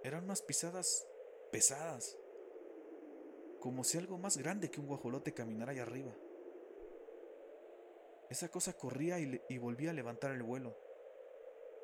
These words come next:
Daba vueltas. Lo sabían por el sonido que hacían esas enormes alas al agitarse. Ahora esa cosa aterrizó en el patio. Caminaba lentamente, alrededor de la casita.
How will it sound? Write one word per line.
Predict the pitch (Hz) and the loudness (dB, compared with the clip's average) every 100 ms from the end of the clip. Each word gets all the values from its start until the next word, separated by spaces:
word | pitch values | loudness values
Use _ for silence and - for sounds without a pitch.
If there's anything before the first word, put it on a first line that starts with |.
| - - - - - - | -10 -10 -10 -10 -8 -2
Daba | 120 139 135 | 0 2 2
vueltas. | 123 147 - - - - - - - - - - - - - | 2 0 -2 -4 -6 -8 -10 -10 -10 -10 -10 -10 -10 -10 -2
Lo | 110 | 2
sabían | 120 127 208 208 | 4 4 4 4
por | 160 | 2
el | 127 | 4
sonido | 127 131 156 156 | 2 2 0 2
que | |
hacían | 120 147 143 | 4 4 2
esas | 139 113 | 0 0
enormes | 120 139 143 - | 0 0 4 4
alas | 143 135 120 | 4 2 2
al | 110 | 0
agitarse. | - - 131 - 123 - - - - - - - - - - - - - - - - - - - - - - | -2 -2 0 -2 -4 -6 -8 -8 -8 -8 -8 -8 -8 -8 -8 -8 -8 -8 -8 -8 -8 -8 -8 -8 -8 -8 -6
Ahora | 113 110 151 | -2 2 4
esa | 165 156 | 4 2
cosa | 160 160 | 0 0
aterrizó | 165 135 127 139 | 0 0 0 0
en | 143 | 0
el | 127 | 0
patio. | 127 131 123 - - - - - - - - - - - - - - - | 0 0 -4 -4 -8 -10 -10 -10 -12 -12 -12 -12 -12 -12 -12 -10 -10 -4
Caminaba | - 117 117 131 139 | 0 2 4 4 4
lentamente, | 135 135 127 127 135 127 127 - - - - - - - - - | 2 2 0 0 -2 -4 -6 -8 -8 -8 -8 -8 -10 -10 -10 -2
alrededor | 117 113 110 117 127 | 2 4 6 6 4
de | 135 | 2
la | 110 | 2
casita. | 104 - 123 113 | 0 -2 -2 -6